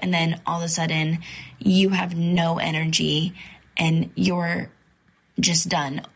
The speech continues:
And also, it's okay to just say no when people are asking you things. Like, if you don't wanna talk about something, if you don't wanna do something, no is completely okay. You don't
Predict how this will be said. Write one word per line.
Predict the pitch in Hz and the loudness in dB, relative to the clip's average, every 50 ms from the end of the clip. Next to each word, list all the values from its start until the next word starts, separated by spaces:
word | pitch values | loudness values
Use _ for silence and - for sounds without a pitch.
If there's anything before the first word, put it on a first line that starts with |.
| _ _ - | _ _ -2
And | 233 240 240 - - | -2 -2 -2 -2 -2
also, | 240 277 294 - - 208 | -4 -2 -2 -2 -4 -4
it's | - - 208 - 254 | -4 -4 -4 -2 -4
okay | 247 - 269 294 320 | 0 0 0 0 0
to | 262 262 233 | 0 0 0
just | 202 - 214 208 - - | 0 2 2 2 2 4
say | 220 214 202 | 2 2 2
no | 185 175 175 180 175 170 170 165 165 160 160 - - _ _ _ _ _ _ _ _ _ | 2 2 2 2 2 0 0 0 -2 -2 -4 -6 -10 _ _ _ _ _ _ _ _ _
when | - 190 180 170 170 165 | -4 -4 -2 -2 -2 -2
people | 180 175 180 175 | -2 -2 0 0
are | 175 170 160 - | 0 0 0 0
asking | - 151 165 185 - - 226 202 180 | 0 -2 -2 -2 -2 0 0 0 2
you | 165 123 - | 2 0 -2
things. | - - - - - - - | -2 -2 -2 0 0 0 0
Like, | 139 147 - - - - - - - - - - - - _ _ _ _ _ _ _ _ | 0 -2 -4 -8 -12 -12 -12 -10 -12 -12 -14 -16 -18 -20 _ _ _ _ _ _ _ _
if | - 202 185 | -4 -2 2
you | 214 233 | 2 2
don't | 240 254 247 | 2 2 2
wanna | 240 214 202 | 0 0 0
talk | 196 180 180 202 | 0 -2 -2 0
about | 220 220 220 214 214 | 0 0 0 0 0
something, | - 220 220 214 214 214 214 208 208 208 202 202 202 - | 0 0 -2 0 0 2 4 4 6 6 6 6 4 4
if | - 196 185 - | 2 0 0 2
you | 185 202 | 2 4
don't | 214 202 | 4 4
wanna | 202 190 175 | 4 4 2
do | 160 - 160 160 165 | 2 2 4 4 4
something, | 175 - 196 185 196 190 202 196 196 190 185 185 185 180 180 180 180 180 185 - - - _ _ _ _ | 6 4 4 4 2 2 2 2 2 2 2 4 4 4 4 4 4 2 0 -2 -6 -14 _ _ _ _
no | 185 185 185 180 175 170 180 214 247 269 269 - - - | 4 6 6 6 6 4 2 2 2 0 0 -4 -2 0
is | 202 202 - - - - _ _ _ _ _ _ _ _ _ _ _ - - | 0 0 0 -2 -6 -14 _ _ _ _ _ _ _ _ _ _ _ -12 0
completely | - 202 196 190 190 190 190 190 - - 202 196 - - | 4 4 4 4 4 0 -2 -2 0 0 -2 -2 -2 -2
okay. | 170 175 185 180 - - - - - 50 | -2 -2 -2 -4 -4 -4 -2 -2 -2 -2
You | - - 190 190 | -2 2 2 4
don't | 175 180 180 180 - - | 4 4 2 2 0 -2